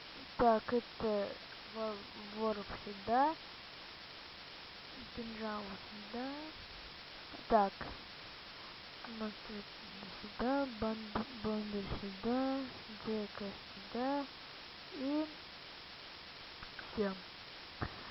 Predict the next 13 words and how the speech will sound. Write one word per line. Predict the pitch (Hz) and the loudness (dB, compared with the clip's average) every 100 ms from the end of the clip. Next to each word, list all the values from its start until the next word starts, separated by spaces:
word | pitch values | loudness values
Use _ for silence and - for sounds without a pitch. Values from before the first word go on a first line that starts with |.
| - - | -2 4
У | 208 | 8
нас | 262 339 - - | 12 10 8 8
пока | - 262 311 339 | 10 12 12 12
все | - 302 320 | 12 8 10
готово. | 277 - 254 - | 12 12 10 12
А, | 311 | 10
нет, | 330 349 294 269 | 12 12 12 12
вон | 269 320 302 | 12 12 12
еще | - 247 214 | 12 12 12
бомберы | 262 277 262 226 208 | 12 12 12 10 10
остались. | 196 - - 185 175 - - - - - - - - - | 6 0 -2 -2 -4 -10 -12 -12 -12 -10 -12 -12 -12 -6
Давай. | 233 247 220 - - - - - - | 4 6 6 4 -4 -8 -10 -8 12
Хоп, | 302 | 12